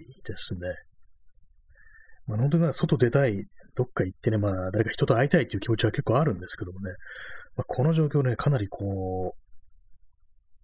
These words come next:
う、あれだなっていう。まあ、それもなんかね、こう毎日毎日五千人、五千人とかなんかこう、感染者とかい-、聞いてると、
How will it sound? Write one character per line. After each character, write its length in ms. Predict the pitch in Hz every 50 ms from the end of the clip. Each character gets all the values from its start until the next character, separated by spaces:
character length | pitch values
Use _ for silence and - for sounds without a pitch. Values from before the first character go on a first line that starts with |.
| - _ -
う、 40 | -
あ 80 | 98
れ 60 | 104 110
だ 80 | 110
な 100 | 104 101
っ 20 | 101
て 160 | - - -
い 80 | 85
う。 80 | 85 - -
ま 100 | 107 98
あ、 20 |
そ 140 | - - 131
れ 60 | 143
も 100 | 143 147
な 80 | 147 151
ん 60 | 131
か 80 | 98 92
ね、 60 | 95
こ 120 | 98 107
う 20 | 101
毎 180 | 117 131 147
日 140 | 143 - 147
毎 140 | 143 143 131
日 100 | - 113
五 160 | - 113 110
千 220 | - - 123 120
人、 120 | 120 120 113
五 100 | 104 101
千 200 | - 120 113 113
人 180 | 113 110 110 - _ _ _ - - - - - - - - - - - - - 117
と 100 | - 113
か 100 | 101 98
な 100 | 98 101
ん 60 | 101
か 100 | 98 95
こ 240 | - 98 98 95 98
う、 40 | 101
感 160 | - - 117
染 120 | 104 113
者 160 | 98 - - - - - - - - - _ - - -
と 80 | - 98
か 100 | 92 95
い-、 160 | 98 104 107 - -
聞 100 | - 127
い 20 | 127
て 80 | 147
る 80 | 139 135
と、 240 | - 98 95 90